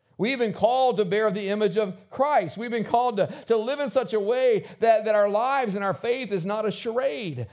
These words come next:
I, I, I always, uh, when I think about hypocrisy, and again, it's not a favorite topic of this pastor to preach on, so I've not preached on it a lot over the years, but, but my favorite way to, to identify it is to look in the Bible at those that Jesus had a problem with.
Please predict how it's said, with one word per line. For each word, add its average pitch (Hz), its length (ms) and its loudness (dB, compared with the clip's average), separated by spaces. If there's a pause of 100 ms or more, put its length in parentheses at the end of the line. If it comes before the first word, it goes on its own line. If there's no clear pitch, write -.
(140)
I, - 40 -6
I, 202 300 2
I 208 220 2
always, 233 360 0
uh, 202 260 -4 (440)
when 208 160 0
I 208 200 0
think 226 260 -4
about 214 220 2
hypocrisy, 202 840 -4
and 180 80 -6
again, 190 260 -4
it's 180 140 -6
not 214 220 0
a 175 160 0 (160)
favorite 214 420 -2
topic 202 460 -2
of 175 180 0
this 220 200 2
pastor 156 480 -2
to 175 60 -4
preach 214 380 -6
on, 170 220 0
so 175 100 0
I've 180 160 0
not 214 200 0
preached 214 240 -6
on 196 100 -2
it 180 60 -2
a - 20 -2
lot 202 300 0
over 170 180 -6
the 160 100 -8
years, 202 380 -4 (240)
but, 220 240 0
but 220 160 0
my 214 140 -2
favorite 233 400 -2
way 214 140 0
to, 175 160 0 (180)
to 190 280 -4
identify 165 760 0
it 165 160 -2
is 180 160 -4
to - 140 -6
look 196 500 0
in 202 160 -6
the 208 60 -4
Bible 170 520 0
at 160 200 -10
those 156 580 -2 (280)
that 151 100 -2
Jesus 143 400 -8
had 147 160 -4
a 147 40 -8
problem 175 380 -8
with. 185 160 -12